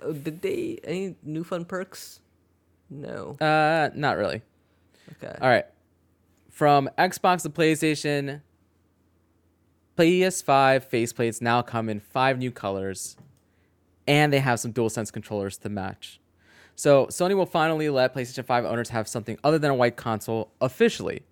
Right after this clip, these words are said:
Speaker 2: Now, there was that one company, Dbrand, that tried to release their own faceplates that Sony sent a cease and desist letter to.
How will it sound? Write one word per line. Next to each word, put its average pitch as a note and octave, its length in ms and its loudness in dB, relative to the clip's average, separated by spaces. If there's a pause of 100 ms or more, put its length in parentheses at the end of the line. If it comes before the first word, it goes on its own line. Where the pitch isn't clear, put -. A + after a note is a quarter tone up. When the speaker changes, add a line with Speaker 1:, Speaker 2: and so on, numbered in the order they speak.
Speaker 2:
Now, C3+ 220 4
there D3+ 240 4
was E3+ 280 2
that D#3+ 200 4
one C3 240 0
company, A#2+ 280 -4
Dbrand, A2+ 600 -2 (300)
that A#2+ 160 0
tried A#2 240 2
to A#2 80 -6
release G#2+ 340 -2
their A2 220 -2
own G#2 180 -2
faceplates G#2 640 -4
that G2+ 240 0
Sony G#2+ 400 -2
sent G#2 300 -2
a G2+ 80 -4
cease G2+ 240 -6
and F#2+ 100 -12
desist G2 340 -8
letter G2+ 220 -6
to. G2 380 -6